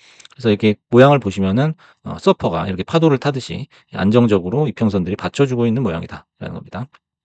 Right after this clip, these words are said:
그래서 왼쪽을 보시면은 이제, 어, 이평선 정배열 위에서의 서핑은 이라고 해놨죠. 그래서,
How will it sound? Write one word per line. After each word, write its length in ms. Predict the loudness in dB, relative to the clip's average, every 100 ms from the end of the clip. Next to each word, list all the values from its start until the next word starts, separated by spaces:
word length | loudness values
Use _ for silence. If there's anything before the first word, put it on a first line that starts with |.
| _ _ _ _ _ _ _ -20 -20 -14
그래서 120 | 0
왼쪽을 400 | 2 4 4 4
보시면은 480 | 0 -2 0 0 0
이제, 280 | -2 -4 -6 -10 -20 _ -10
어, 80 |
이평선 580 | -8 -6 2 2 6 4
정배열 500 | 4 2 4 4 4
위에서의 460 | 2 -2 -2 -2 -2
서핑은 560 | -2 -4 0 2 2
이라고 220 | 0 -4 -8
해놨죠. 380 | -10 -4 -4 -6 _ _ _
그래서, 360 | -8 0 0